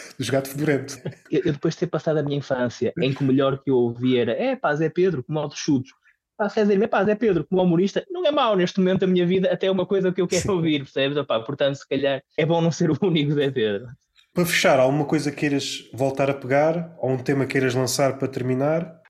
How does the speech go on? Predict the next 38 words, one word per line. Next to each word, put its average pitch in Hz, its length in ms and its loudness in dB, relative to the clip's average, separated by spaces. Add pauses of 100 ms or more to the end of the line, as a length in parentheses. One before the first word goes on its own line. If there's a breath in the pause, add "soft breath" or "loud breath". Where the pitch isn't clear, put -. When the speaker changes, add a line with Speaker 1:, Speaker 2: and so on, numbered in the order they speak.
(140)
Speaker 1:
Passei 160 240 0
Speaker 2:
Foi 160 100 4
Speaker 1:
alguma 151 120 4
Speaker 2:
uma 139 100 4
boa 127 100 2
Speaker 1:
coisa? 131 160 0
Speaker 2:
conversa, 104 400 0
não. 107 320 0 (260)
Acho - 300 -6 (100)
que 120 60 -2 (160)
exploramos 131 460 0
aqui 127 180 0
coisas, 123 800 0
coisas 120 220 2
mais 120 180 0
objetivas, 120 540 0
divagamos 113 420 -2
também, 107 320 0
acho 101 120 -8
que 107 80 -6
isso - 120 -14
também 101 260 0
é 104 60 -2
fixe 101 300 -4
neste 98 160 -4 (100)
tipo 101 140 -4
de, 98 340 4
de - 80 -6
conversa 101 320 2
para - 120 -4
falar 92 260 -2
de, 95 120 -2
de - 100 -14
comédia 101 340 2
e - 20 0
de 101 60 2
não 101 160 2
comédia. 101 480 0